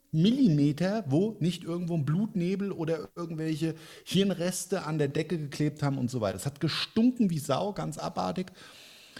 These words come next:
Und es ge-, war dann ja so, es kam ja so, dass ich das Auto dann irgendwann nach einer gewissen Einstelldauer bei mir in der Halle zum Kauf angeboten bekommen hab. Und damals hat mein Vater noch gelebt, mit dem hab ich das Geschäft zusammen betrieben.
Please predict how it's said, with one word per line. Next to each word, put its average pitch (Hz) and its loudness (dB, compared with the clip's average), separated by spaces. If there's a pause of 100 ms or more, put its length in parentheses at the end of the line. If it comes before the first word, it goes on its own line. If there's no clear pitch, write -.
(460)
Und 151 2 (580)
es 143 -4
ge-, 160 -2
war 143 4
dann 202 4
ja 165 4
so, 139 0
es - -6
kam 143 0
ja 160 -2
so, 151 -2
dass 147 -4
ich 139 -6
das 123 -8
Auto 147 -2
dann 135 0
irgendwann 139 2
nach 127 -2
einer 117 -4
gewissen 117 -4
Einstelldauer 143 0
bei 127 0
mir 135 0
in 127 -2
der 113 -4
Halle 127 -2 (800)
zum 107 0
Kauf 107 -4
angeboten 147 -2
bekommen 135 0
hab. 135 -2
Und 117 -2
damals 110 -2
hat 113 -6
mein 98 -6
Vater 117 -6
noch 139 -6
gelebt, 135 -4
mit 107 -4
dem 107 -2
hab 110 -6
ich 113 -8
das - -14
Geschäft - -10
zusammen 104 -6
betrieben. 151 -6